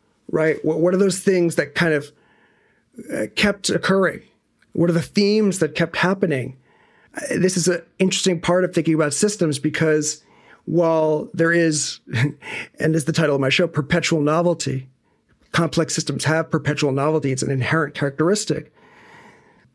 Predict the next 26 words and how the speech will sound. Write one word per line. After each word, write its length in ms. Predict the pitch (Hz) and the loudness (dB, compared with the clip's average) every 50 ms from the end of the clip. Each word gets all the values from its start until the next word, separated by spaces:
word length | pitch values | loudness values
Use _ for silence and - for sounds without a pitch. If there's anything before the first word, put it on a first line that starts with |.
| - - | -6 -2
The 80 | 139 | 0
history 300 | 127 170 165 - 185 180 | 0 2 2 2 2 2
doesn't 200 | 170 165 139 151 | 2 2 0 0
repeat 240 | 151 143 143 165 160 | 0 0 2 2 0
itself, 280 | 160 147 - 160 139 131 | 0 0 0 0 0 0
but 100 | 147 135 | 0 0
it 40 | |
rhymes, 480 | 131 135 156 175 180 165 139 131 131 - | 2 2 2 2 2 2 0 0 -2 0
right? 160 | 151 143 143 | 0 0 2
There 140 | - 151 147 | 2 2 2
are 80 | 143 143 | 2 2
these 220 | 139 147 135 - | 2 0 0 0
things 440 | - - 165 165 160 156 156 135 - | 0 0 2 2 2 2 0 0 0
that 220 | 151 143 135 135 - - - - - - - - - - _ _ - - - - - _ _ - | 0 0 0 -2 -8 -16 -20 -18 -18 -18 -18 -20 -20 -20 _ _ -20 -20 -20 -20 -20 _ _ -2
I 120 | - - 165 | 0 2 2
guess 220 | 160 175 165 - | 2 2 2 2
we 100 | 175 170 | 2 4
would 180 | 180 175 165 - | 4 4 2 2
sometimes 340 | 196 185 175 180 165 151 | 2 2 2 2 0 0
call 120 | - 165 151 | 0 0 2
universal 640 | 147 156 165 165 156 143 160 170 170 156 - 165 147 | 2 2 2 2 2 2 2 2 2 2 0 -2 -2
truths 720 | - - 160 160 160 151 139 120 - - - - - - | 0 0 2 2 2 2 0 0 -2 -4 -4 -4 -6 -4
of 160 | - 151 147 143 | -2 -2 0 0
the 60 | 131 | 0
human 260 | - 175 170 165 147 | 2 2 2 2 2
experience, 760 | 147 143 - - - - 165 165 160 147 135 135 131 - | 0 -2 -2 -2 0 2 2 2 2 2 0 -2 -4 -6